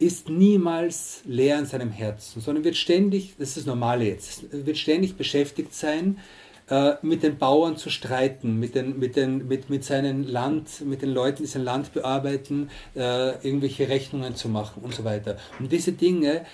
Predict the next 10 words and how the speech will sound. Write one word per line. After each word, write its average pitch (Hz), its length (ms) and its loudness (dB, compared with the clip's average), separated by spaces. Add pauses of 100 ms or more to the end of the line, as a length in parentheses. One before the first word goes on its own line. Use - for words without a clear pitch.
(160)
äh, 147 200 4
verlangen 156 520 0
ständige 156 420 2
Aufmerksamkeit 143 720 0
von 127 220 -8
ihm. 113 320 -2 (720)
Äh, 135 460 4 (1000)
derjenige, 160 680 10
der, 143 480 4 (400)
äh, 131 360 -2